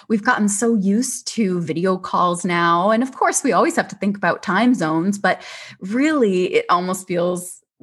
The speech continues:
as though the world is even more connected now. And I never hesitate to pick up the phone or schedule a Zoom call with someone in India or Australia or somewhere, as long as you can figure out the time. It just feels as though, yeah, geography has been erased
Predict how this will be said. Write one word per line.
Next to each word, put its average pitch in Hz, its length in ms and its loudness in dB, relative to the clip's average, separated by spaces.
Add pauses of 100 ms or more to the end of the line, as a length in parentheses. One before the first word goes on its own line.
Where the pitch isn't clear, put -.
(140)
as 185 180 0
though 175 160 2
the 180 80 0
world 165 360 0
is 160 340 -8 (140)
even 208 320 2
more 170 200 -2
connected 165 460 -8
now. 165 420 2
And 185 160 0
I 175 280 2
never 190 360 0
hesitate 175 640 -2
to 175 380 -2 (360)
pick 202 120 -6
up 202 120 -8
the 214 80 0
phone 285 400 2
or 190 280 0
schedule 202 540 -2
a 202 60 2
Zoom 220 280 2
call 226 200 2
with 214 160 -2
someone 208 240 0
in 220 340 0
India 208 500 2
or - 280 -4
Australia 254 600 -2
or 202 120 0
somewhere, 294 320 0
as 175 120 -2
long 220 140 0
as 240 80 2
you 240 60 -2
can 233 100 -2
figure 254 220 0
out 233 140 0
the 247 60 0
time. 233 600 0 (340)
It 202 140 -2
just 202 240 -2
feels 190 260 0
as 202 140 -2
though, 185 240 2
yeah, 240 180 0
geography 226 540 0
has 214 120 -2
been 214 140 -2
erased 190 560 -2